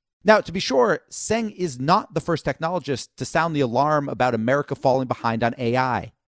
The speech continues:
For example, a committee chaired by former Google C E O Eric Schmidt just days ago sent a report to Congress about how America's A I lead over China has been quickly shrinking and that the consequences of being leapfrogged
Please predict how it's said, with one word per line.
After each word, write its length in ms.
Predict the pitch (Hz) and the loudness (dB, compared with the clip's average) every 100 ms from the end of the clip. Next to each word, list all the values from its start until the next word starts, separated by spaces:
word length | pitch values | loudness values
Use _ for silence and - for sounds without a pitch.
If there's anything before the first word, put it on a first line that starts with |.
| _ | _
For 100 | - | -2
example, 400 | 170 196 - 139 | 2 2 4 2
a 200 | 143 151 | 2 0
committee 320 | 143 165 196 185 | -2 -2 -2 -2
chaired 320 | - 190 151 | 0 2 2
by 120 | 143 | 0
former 340 | - 190 175 | 0 0 0
Google 340 | 117 151 226 220 | 0 0 2 0
C 180 | - 143 | -2 -2
E 140 | 131 | 2
O 140 | 131 | 4
Eric 220 | 135 139 - | 2 -2 -4
Schmidt 360 | - 208 190 _ _ _ | -6 -6 -6 _ _ _
just 320 | - 170 117 | -4 -4 -4
days 300 | 156 190 240 | 0 2 0
ago 320 | 151 104 - - _ | -2 -6 -8 -14 _
sent 260 | - 175 | -2 0
a 40 | 170 | -2
report 340 | 160 196 185 | -2 -2 -4
to 40 | - | -4
Congress 560 | 190 226 196 156 - - _ | -2 -2 -2 -4 -4 -18 _
about 200 | 123 156 | 2 2
how 360 | - - 185 - | 2 2 2 2
America's 440 | 165 175 175 147 - | 0 -2 -4 -8 -2
A 160 | 156 | 2
I 200 | 147 147 | 2 2
lead 380 | 175 180 190 170 - | -2 -4 -6 -8 -4
over 200 | 131 123 | -2 -2
China 460 | - 139 170 208 - _ _ | -2 -2 0 -4 -10 _ _
has 140 | 139 135 | -6 -4
been 160 | 131 | -6
quickly 380 | - - - 196 | -4 -6 -4 -4
shrinking 500 | - - 180 - 90 - _ _ - | -2 0 -2 -2 -8 -12 _ _ 0
and 240 | 120 120 | 2 2
that 140 | 127 | 0
the 40 | - | -2
consequences 680 | 175 196 - - 175 165 117 | -2 0 0 -2 -2 -4 -4
of 80 | |
being 280 | 120 131 104 | 0 0 0
leapfrogged 680 | 113 - - 175 175 180 | -4 -4 0 4 4 0